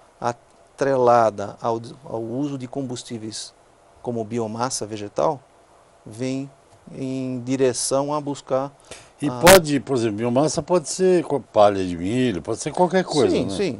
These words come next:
Speaker 1: É, tudo depende, lógico, da região, o, o estudo que a gente faz
Speaker 2: Sim.
Speaker 1: pros clientes é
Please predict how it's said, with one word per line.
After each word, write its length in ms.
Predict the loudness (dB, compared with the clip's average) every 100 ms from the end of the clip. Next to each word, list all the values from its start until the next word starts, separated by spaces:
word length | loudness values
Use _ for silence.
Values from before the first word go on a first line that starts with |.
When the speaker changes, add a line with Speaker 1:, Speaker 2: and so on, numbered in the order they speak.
| -4
Speaker 1:
É, 400 | -2 0 -2 -2 -2
tudo 220 | 0 4
depende, 480 | 4 4 2 6 8
lógico, 320 | 8 8 4
da 100 | 2
região, 560 | 2 0 2 2 2 0
o, 580 | -2 -6 -6 -4 -4
o 40 | -4
estudo 420 | -6 -6 -4 -4
que 120 | -4
a 20 |
gente 220 | -4 -6 0
faz 340 | 4 6 4
Speaker 2:
Sim. 160 | -2 -8
Speaker 1:
pros 240 | -10 -8
clientes 500 | -2 0 0 -2 0
é 200 | 2